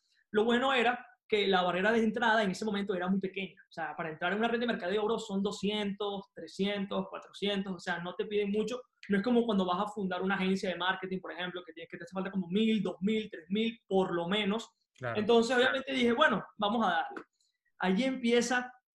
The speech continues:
Speaker 1: la verdadera lección, bro. O sea, ahí empieza porque empiezo con energía, con hambre,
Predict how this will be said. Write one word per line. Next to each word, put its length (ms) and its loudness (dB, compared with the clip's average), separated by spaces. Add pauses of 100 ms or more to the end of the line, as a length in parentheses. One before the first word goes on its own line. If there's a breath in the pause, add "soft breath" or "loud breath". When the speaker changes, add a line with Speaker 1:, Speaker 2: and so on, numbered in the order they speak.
(460)
Speaker 1:
la 180 6
verdadera 500 4
lección, 680 2 (200)
bro. 420 -4
O 40 -2
sea, 180 -2
ahí 200 4
empieza 640 0
porque 500 2 (680)
empiezo 800 4
con 180 -2
energía, 600 0 (160)
con 180 -8
hambre, 540 -2